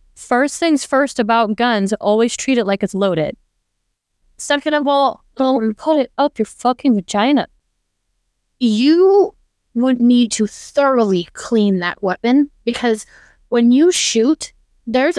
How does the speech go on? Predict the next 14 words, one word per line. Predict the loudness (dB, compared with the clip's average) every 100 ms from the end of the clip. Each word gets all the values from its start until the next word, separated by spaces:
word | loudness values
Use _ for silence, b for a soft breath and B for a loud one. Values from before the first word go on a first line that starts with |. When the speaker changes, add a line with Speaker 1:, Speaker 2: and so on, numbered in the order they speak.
| -8
Speaker 2:
chemicals | -8 -2 -2 0 -2 -2 -4
and, | -6
like, | -4 -8 _ _
things | 0 2 2 2 -2
on | -2 0
those | 2 0
guns | 0 0 0 0 b b b
that | -6 -4
stick | -4 -6
to | -6
them, | -6 -4
like | -4 -2
gunpowder | -2 -2 0 0 2 0
and | 0 -4